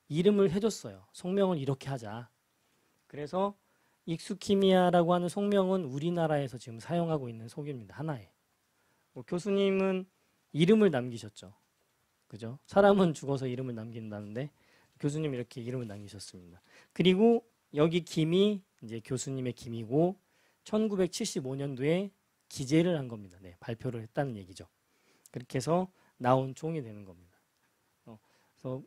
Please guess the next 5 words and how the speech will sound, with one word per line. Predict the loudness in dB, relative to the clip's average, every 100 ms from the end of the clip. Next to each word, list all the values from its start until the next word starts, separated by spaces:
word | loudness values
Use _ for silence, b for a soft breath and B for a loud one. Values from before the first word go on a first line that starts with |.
| _
우리나라에서 | 2 4 8 8 8 4 0
사실 | -6 -2 -2 -4 -6
현재 | -4 0 4 4 2 -2 _
지금 | -8 -2 -2
가장 | -2 -4 2 4 4 0 -6